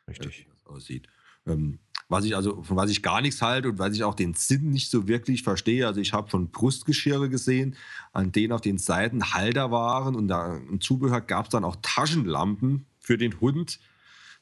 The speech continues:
Speaker 1: äh, die man ans Brustgeschirr machen konnte, die dann, äh, dem Hund den Weg leuchten. Also das ist also solche Dinge, wo ich sag, äh, na ja, also
Speaker 2: Nee.
Speaker 1: es gibt vielleicht Anwendungsfälle im, im, im, im,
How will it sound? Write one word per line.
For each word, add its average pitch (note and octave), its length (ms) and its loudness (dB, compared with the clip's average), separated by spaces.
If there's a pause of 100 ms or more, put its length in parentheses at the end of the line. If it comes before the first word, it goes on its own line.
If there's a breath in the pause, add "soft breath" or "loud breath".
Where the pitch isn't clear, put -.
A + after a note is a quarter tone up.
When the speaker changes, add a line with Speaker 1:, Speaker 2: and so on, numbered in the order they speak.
(280 loud breath)
Speaker 1:
äh, A2 160 4 (200)
die A#2+ 80 2
man A#2 160 2
ans G#2 200 -4
Brustgeschirr C#3 580 0
machen A#2+ 300 0
konnte, C#3 380 0
die A2+ 200 0
dann, A2 360 0
äh, G2 500 0
dem F2+ 300 -2
Hund D#3 280 2
den G2+ 200 2
Weg D3 320 2
leuchten. A#2+ 640 2 (460 loud breath)
Also G#2+ 560 2
das G2+ 220 0
ist A2 100 0
also G#2 240 2
solche G2 320 -2
Dinge, G#2+ 320 2
wo G2+ 100 2
ich F#2 120 0
sag, G2 360 -2
äh, E2+ 240 -2 (600 soft breath)
na D#2 420 0
ja, D#2+ 500 0
also D2+ 560 -4 (680 loud breath)
Speaker 2:
Nee. D2+ 120 -8
Speaker 1:
es D2+ 100 -6
gibt - 160 -4
vielleicht A2 320 0
Anwendungsfälle A2+ 800 2
im, G2 220 -2
im, F2+ 160 0
im, E2+ 200 0
im, D#2+ 260 -4